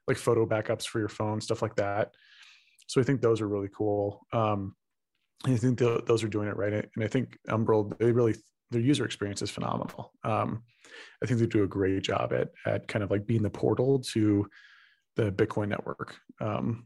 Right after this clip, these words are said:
at least that's how I would pitch it if I were them. So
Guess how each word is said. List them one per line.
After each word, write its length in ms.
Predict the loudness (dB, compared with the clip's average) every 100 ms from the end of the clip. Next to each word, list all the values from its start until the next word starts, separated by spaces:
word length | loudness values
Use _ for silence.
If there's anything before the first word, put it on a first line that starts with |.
| -6
at 80 | 0
least 160 | 0 2
that's 160 | -2
how 160 | 0 2
I 100 | 2
would 160 | 2 0
pitch 240 | -4 -4
it 80 | -4
if 100 | -2
I 60 |
were 120 | -2 -2
them. 280 | -4 -6 _ -4
So 400 | 2 4 4